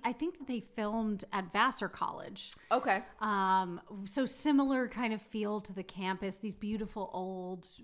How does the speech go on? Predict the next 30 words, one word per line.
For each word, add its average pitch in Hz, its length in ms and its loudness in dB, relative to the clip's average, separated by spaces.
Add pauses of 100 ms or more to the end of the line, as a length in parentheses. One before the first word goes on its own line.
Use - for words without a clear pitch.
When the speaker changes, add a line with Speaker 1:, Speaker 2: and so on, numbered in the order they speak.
(180)
Speaker 1:
uh, 165 320 -8 (420)
buildings 214 640 -2
and 180 140 -6
dormitories 202 720 -4
and 185 140 -6
everything. 170 580 -6 (680)
Um, 170 500 -6
but 254 80 -10
I 254 140 -8
was 262 240 -6
not, 233 360 -6 (160)
you 240 120 -6
know, 185 180 -8
having 196 400 -6
as 190 160 -10
much 185 420 -6
social 196 440 -4
fun, 165 440 -6
shall 160 200 -8
we 165 100 -8
say, - 460 -12 (320)
as 196 360 0 (340)
<laughs> 370 320 2
Speaker 2:
Were 240 100 4
you 269 80 6
Speaker 1:
these - 80 2
Speaker 2:
going 262 220 12
to 226 80 10
Speaker 1:
women. 170 260 2
Speaker 2:
parties? 196 680 2